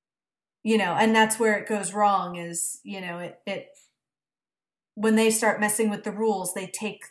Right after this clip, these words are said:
the control away from her to be able to, you know, fix the situation, I guess.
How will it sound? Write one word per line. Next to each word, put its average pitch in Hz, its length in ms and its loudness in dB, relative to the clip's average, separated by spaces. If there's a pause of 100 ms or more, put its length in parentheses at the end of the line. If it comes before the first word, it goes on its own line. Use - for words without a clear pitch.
the 180 240 -6
control 196 540 -2
away 175 240 -4
from 175 220 -12
her 170 480 -4
to 202 120 -6
be 190 200 -6
able 180 220 -4
to, 160 340 -8 (580)
you 190 120 -8
know, 151 200 -8 (1500)
fix - 360 -2
the 202 80 -8
situation, 170 800 -10
I 190 80 -12
guess. - 460 -12